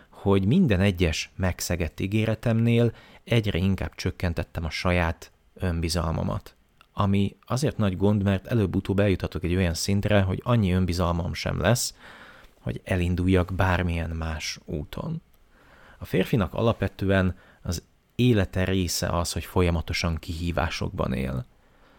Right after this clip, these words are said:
Ennek az az oka, hogy a kihívások által tudhatjuk meg azt, hogy hol vannak a határaink, természetesen ezek által haladhatjuk meg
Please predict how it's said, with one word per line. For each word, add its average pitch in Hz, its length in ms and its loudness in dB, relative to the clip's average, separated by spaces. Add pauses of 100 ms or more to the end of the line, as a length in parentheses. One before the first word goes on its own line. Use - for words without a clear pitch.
(180)
Ennek 98 240 0
az 151 120 4
az 95 120 2
oka, 98 240 0
hogy 101 160 2
a 92 60 0
kihívások 95 800 2
által 90 500 2
tudhatjuk - 640 -4
meg 85 180 -2
azt, 85 220 0
hogy 92 140 -6
hol 92 260 2
vannak 87 380 -2
a 82 40 -4
határaink, 98 760 0 (360)
természetesen 90 720 -2
ezek 85 260 -2
által 87 320 0
haladhatjuk 82 640 -4
meg - 320 -8